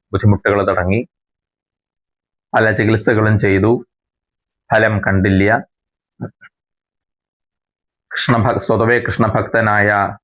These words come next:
മേൽപ്പത്തൂര് ഗുരുവായൂർക്ക് വന്ന് ഭഗവാനെ ഭജിക്കാൻ തീരുമാനിച്ചു. ഈ വിവരം അന്ന്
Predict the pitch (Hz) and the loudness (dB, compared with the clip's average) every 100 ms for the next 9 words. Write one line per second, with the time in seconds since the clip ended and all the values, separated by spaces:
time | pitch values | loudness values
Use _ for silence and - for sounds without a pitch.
0 | _ _ _ _ _ _ _ _ _ _ | _ _ _ _ _ _ _ _ _ _
1 | _ _ 113 101 - 127 - 98 92 92 | _ _ 0 0 0 0 2 2 2 0
2 | 80 - _ _ _ _ _ _ _ _ | -2 -12 _ _ _ _ _ _ _ _
3 | _ 110 104 104 110 110 110 - 123 95 | _ -2 0 4 4 4 0 0 2 2
4 | 98 95 92 92 _ - 92 98 98 101 | 2 2 0 -2 _ -4 0 2 2 2
5 | 104 98 90 92 95 92 90 92 92 90 | 0 0 -2 -2 -2 -2 0 0 0 -2
6 | - 113 117 - _ _ _ _ _ _ | -2 -2 -2 -6 _ _ _ _ _ _
7 | _ _ _ _ _ _ _ _ _ _ | _ _ _ _ _ _ _ _ _ _
8 | _ _ - 156 147 123 120 117 98 113 | _ _ 2 4 4 4 4 2 0 -4
9 | 139 _ _ _ _ _ _ _ _ _ | -8 _ _ _ _ _ _ _ _ _
10 | _ _ _ _ _ _ _ _ _ _ | _ _ _ _ _ _ _ _ _ _
11 | _ 113 117 117 120 - | _ 0 2 4 2 -2